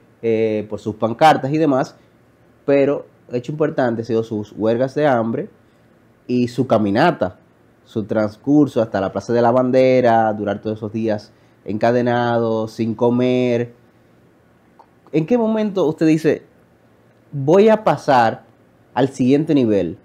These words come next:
Ya que yo reclame en una caravana presidencial no es suficiente, no me están escuchando, el mensaje no está llegando y necesito que la población le preste atención a esto.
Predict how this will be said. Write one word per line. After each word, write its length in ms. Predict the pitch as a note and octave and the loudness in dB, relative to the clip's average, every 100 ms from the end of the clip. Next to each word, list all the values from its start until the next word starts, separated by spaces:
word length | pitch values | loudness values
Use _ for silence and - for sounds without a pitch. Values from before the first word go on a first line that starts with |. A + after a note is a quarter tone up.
| _ _ _ _ _ _ _ _ - G2+ | _ _ _ _ _ _ _ _ -16 -10
Ya 400 | G2+ A#2+ C3 C#3 C3+ | 0 4 4 4 2
que 120 | A#2+ | 0
yo 140 | B2 | 0
reclame 920 | C#3 C3 C3+ C#3 C#3 C#3 B2+ A#2 G2+ - _ - | -2 0 2 2 2 0 -2 -4 -6 -12 _ -10
en 140 | G#2+ | -4
una 200 | B2 C3+ | -2 0
caravana 460 | C3 C3 B2+ C3 B2+ | 2 4 4 2 0
presidencial 720 | C3 C3 A#2+ A2+ - A#2 A2+ | -4 -2 -2 -2 0 2 2
no 60 | A#2+ | -2
es 60 | |
suficiente, 680 | A#2+ A2+ A#2 - C#3+ D#3 C3+ | -6 -8 -10 -4 -2 -2 -2
no 100 | A#2+ | -4
me 80 | A#2 | -4
están 180 | A#2+ A#2 | -4 -6
escuchando, 720 | A#2 A#2 - D#3+ C#3+ B2 A#2+ - _ _ _ | -6 -6 2 2 4 0 -4 -10 _ _ _
el 80 | G2 | -6
mensaje 400 | A2 G#2+ B2+ C3+ | -4 0 0 2
no 80 | C3+ | -2
está 180 | C#3 C#3 | 0 0
llegando 600 | C3 C3+ E3 C3+ B2 A#2+ - _ _ _ _ _ | 2 2 2 2 -2 -4 -12 _ _ _ _ _
y 100 | C#3 | 2
necesito 1000 | C#3 C3+ C3+ - C#3+ D3 D3 C#3+ C3 - - _ _ _ - | 2 2 -2 0 0 2 4 6 4 0 -8 _ _ _ 0
que 100 | C#3 | 2
la 140 | B2+ | 2
población 560 | B2 B2 A#2 C#3 C3+ - | 0 -2 -2 -2 -2 -4
le 160 | A#2 | -4
preste 280 | A2+ B2 B2+ | -2 -4 -6
atención 500 | C3 C3 A#2 B2+ A2+ | -6 -6 -6 -4 -2
a 140 | G#2 F#2 | -2 -6
esto. 240 | - - | -10 -20